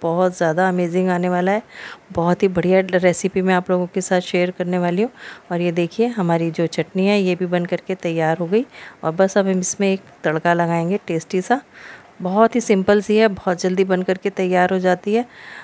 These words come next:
और बहुत ही ज़्यादा टेस्टी भी लगती है खाने में। ऑयल डाल दिया था, सरसों डाली है, हींग डाला है, हींग ज़रूर से डालिए, बहुत ही अच्छा टेस्ट आता है। और साथ ही दो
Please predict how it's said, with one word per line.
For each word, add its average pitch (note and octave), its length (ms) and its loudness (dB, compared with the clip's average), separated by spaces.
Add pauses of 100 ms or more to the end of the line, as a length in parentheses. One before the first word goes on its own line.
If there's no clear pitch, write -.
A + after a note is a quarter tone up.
(160)
और F3 240 0
बहुत F#3+ 280 0
ही G3 80 2
ज़्यादा F#3 320 2 (140)
टेस्टी F3 320 -4
भी D#3+ 140 -2
लगती D#3+ 320 -4
है D#3 100 -4
खाने D#3 300 -2
में। E3 140 0
ऑयल G3 360 2
डाल G#3 200 4
दिया A3 140 0
था, A3+ 220 0
सरसों F3+ 420 0
डाली F#3+ 300 2
है, A3 180 0 (360)
हींग G#3 320 4
डाला F3 220 4
है, E3+ 320 0
हींग G#3 200 0
ज़रूर F3+ 300 2
से G#3+ 140 -4
डालिए, G3 300 0
बहुत F3 420 -4
ही F#3 60 -2
अच्छा F3+ 220 -4
टेस्ट F3+ 320 -4
आता F#3 200 0
है। A#3 120 0 (400)
और - 60 0
साथ E3+ 300 4
ही B3+ 140 2
दो F#3 440 2